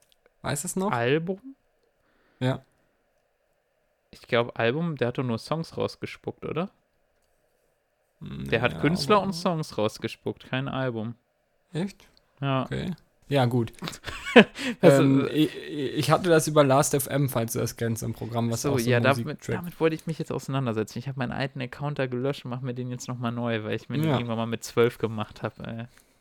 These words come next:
Speaker 1: Ja, ich
Speaker 2: Okay.
Speaker 1: auch, aber ich hab ihn dann weitergeführt, Gott sei Dank. Ist spannend. Ähm, bei mir war nämlich übrigens, falls es irgendwen interessiert,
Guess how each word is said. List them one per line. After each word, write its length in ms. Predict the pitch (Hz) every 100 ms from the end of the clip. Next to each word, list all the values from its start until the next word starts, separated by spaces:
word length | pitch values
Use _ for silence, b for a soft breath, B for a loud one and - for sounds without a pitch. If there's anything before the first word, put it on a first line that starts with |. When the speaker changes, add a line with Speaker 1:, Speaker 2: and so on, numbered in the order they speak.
| _ -
Speaker 1:
Ja, 160 | 123
ich 120 | 135 147
Speaker 2:
Okay. 100 | 170
Speaker 1:
auch, 80 | 117
aber 160 | 110
ich 120 | 110
hab 100 | 131
ihn 60 | 143
dann 140 | 143
weitergeführt, 580 | 147 156 110 110 - 113
Gott 180 | 123 113
sei 120 | 117
Dank. 200 | 110 113
Ist 220 | - - -
spannend. 460 | - 139 123 - -
Ähm, 480 | 131 123 123 123 120 b b b b b _ - -
bei 100 | 131
mir 220 | 127 147
war 360 | 156 139 151 131
nämlich 380 | 147 139 135
übrigens, 400 | - 139 135 131
falls 220 | - 123 -
es 80 | -
irgendwen 240 | 151 143
interessiert, 640 | 135 127 127 - 131 127